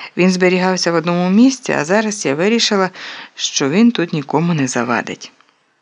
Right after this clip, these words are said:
«А вже ж не завадить», — сказала я, розмірковуючи над тим, як відреагує рудий на п'ять банок з березовим соком,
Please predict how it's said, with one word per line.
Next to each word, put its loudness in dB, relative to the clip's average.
«А -2
вже 0
ж -4
не -2
завадить», — -4
сказала -6
я, 0
розмірковуючи 4
над 2
тим, 4
як 0
відреагує 0
рудий 2
на 4
п'ять -2
банок 0
з -18
березовим -2
соком, 0